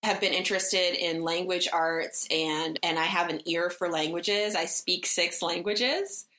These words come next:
and it was just really fun for me to sort of be a foreigner and be in a constant state of being pushed outside my comfort zone.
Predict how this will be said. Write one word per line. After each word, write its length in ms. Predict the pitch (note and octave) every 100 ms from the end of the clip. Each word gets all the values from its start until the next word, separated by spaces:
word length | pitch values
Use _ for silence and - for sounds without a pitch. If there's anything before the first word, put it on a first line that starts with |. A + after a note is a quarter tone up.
| _ _ _
and 600 | F#3 F3 E3+ E3+ E3 E3+ - -
it 200 | F3+ F3
was 640 | F3 E3 E3 E3 - - -
just 260 | G3 F#3+
really 280 | G#3 G3+ E3
fun 440 | - - F#3 F#3 F3+
for 220 | - E3
me 320 | D#3 D3+ D3
to 200 | - D#3+
sort 260 | D#3 E3+ D#3
of 240 | D#3 D#3 _ _ _ _ _ G3+
be 160 | G3
a 60 | -
foreigner 760 | - F3 A#3+ D4 E3+ E2+ - -
and 440 | F3 E3 E3 E3+ - _ -
be 300 | F#3+ G3 F#3+
in 160 | A3+ A3+
a 80 |
constant 380 | G#3 A#3+ - G3+
state 180 | G3+ F#3
of 120 | E3+
being 180 | F3+ E3
pushed 300 | - F3+ E3+
outside 320 | D#3 - D3+
my 100 | D3
comfort 420 | - D3+ D3 -
zone. 320 | - - -